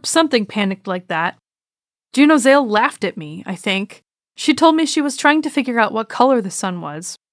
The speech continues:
"It's the biggest mystery of our times," she said. I had just read a book about the solar system, so I informed her it was actually just a colorless ball of gas. I asked her if she could see how many fingers I was holding up.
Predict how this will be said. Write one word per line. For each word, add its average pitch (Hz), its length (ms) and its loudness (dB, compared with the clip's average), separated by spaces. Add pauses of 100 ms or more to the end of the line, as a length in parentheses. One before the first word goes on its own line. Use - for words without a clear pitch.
(600)
"It's 415 200 0
the 403 100 4
biggest 370 340 0
mystery 359 400 2
of 349 100 6
our 320 120 4
times," 320 600 2
she - 200 -8
said. 220 360 2 (720)
I 262 60 2
had 247 180 0
just 370 220 0
read 311 160 4
a 277 60 4
book 247 280 0
about 196 220 -6
the 196 80 -8
solar 214 320 -2
system, 185 500 -10
so 214 260 0
I 226 180 -2
informed 277 500 0
her 208 300 0
it 233 120 2
was 226 200 -2
actually 254 480 -2
just 247 240 -4
a - 100 -4
colorless 254 540 0
ball 214 260 2
of 185 180 -6
gas. 233 540 -2 (540)
I 220 60 2
asked 196 340 0
her 202 160 2
if 196 100 -2
she - 140 -2
could 208 120 -2
see 220 160 0
how 214 100 0
many 196 180 -2
fingers 196 400 -4
I 175 80 -6
was 185 140 -8
holding 185 280 -4
up. 175 200 -4